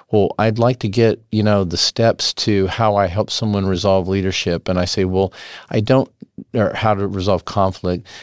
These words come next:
I say, "Well, I don't know if it's much managing conflict all the time, but it's about really being a good leader." You know, and if I could have spent a little more time with the lady that asked the question, I would say, "What is your leadership training?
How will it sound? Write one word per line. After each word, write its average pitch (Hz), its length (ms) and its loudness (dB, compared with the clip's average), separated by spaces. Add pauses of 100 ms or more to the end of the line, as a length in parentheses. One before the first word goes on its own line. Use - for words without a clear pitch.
(140)
I 107 60 -4
say, 110 140 0
"Well, 104 120 4
I 104 80 2 (480)
don't 131 220 2
know 131 180 4
if 123 80 0
it's 110 220 -8
much 113 240 0
managing 104 480 0
conflict 104 480 -2
all 95 100 2
the 92 80 0
time, 87 460 0 (480)
but 101 100 0
it's - 140 -2
about 95 320 2
really 101 200 2
being 98 280 0
a 95 40 -2
good 92 200 0
leader." 87 500 -2 (320)
You 87 100 -6
know, 90 260 -2 (100)
and 101 300 0
if 113 160 0
I 101 100 2
could 120 180 0
have 101 100 0
spent - 240 -4
a 110 60 2
little 101 180 0
more 95 200 -2
time 110 380 0
with 98 120 -2
the 90 120 -2
lady 87 300 0
that 85 160 -2
asked 90 220 0
the 82 80 -8
question, 123 400 -2
I 80 100 0
would 80 120 -4
say, 95 220 -2 (360)
"What 139 160 0
is 151 180 -2
your 123 80 -4
leadership 127 400 0
training? 120 480 -4